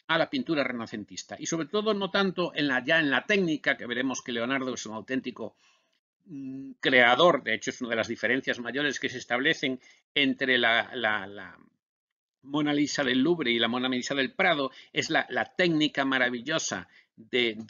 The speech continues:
como creador de nuevas, de novedades, podría ser un auténtico creador de novedades que era, que era Leonardo, y cómo esta técnica diferente, ya no solamente me refiero a la técnica, me refiero más a la filosofía.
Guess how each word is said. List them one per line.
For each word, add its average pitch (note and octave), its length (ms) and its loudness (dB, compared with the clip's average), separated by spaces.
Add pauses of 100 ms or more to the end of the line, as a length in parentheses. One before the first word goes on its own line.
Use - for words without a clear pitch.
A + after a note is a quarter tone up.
como C3 320 4
creador B2 720 4
de A2+ 220 -6
nuevas, B2+ 440 0
de A#2 120 0
novedades, A#2 680 0
podría G2+ 280 -12
ser B2+ 140 -6
un G#2 80 -12
auténtico A2 440 -10
creador A2 340 -6
de A2+ 80 -14
novedades A#2 500 -4
que A2+ 120 -4
era, G#2+ 200 -2 (340)
que B2 100 -2
era A#2 140 6
Leonardo, D#3 640 2 (280)
y D3+ 80 -16
cómo G3 280 0
esta F3 400 2
técnica E3 480 2
diferente, C#3 580 0
ya F3+ 100 0
no A3 100 -2
solamente F#3 580 0
me D#3+ 100 4
refiero C#3+ 440 -4
a C3 100 -2
la A#2+ 120 0
técnica, G2 300 -6
me D3 120 -4
refiero F3 440 -4
más G#3 200 0
a E3+ 60 2
la C3 100 -4
filosofía. B2+ 840 -2